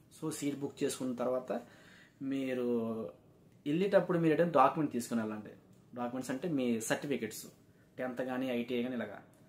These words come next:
తీసుకెళ్ళిన తర్వాత ప్లస్ టూ, అదే ఇంటర్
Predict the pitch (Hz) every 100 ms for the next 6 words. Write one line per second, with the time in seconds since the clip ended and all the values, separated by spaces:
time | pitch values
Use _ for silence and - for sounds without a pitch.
0 | - - - _ 151 147 156 143 143 139
1 | 139 139 - 120 - 156 - - 117 143
2 | - - 120 120 123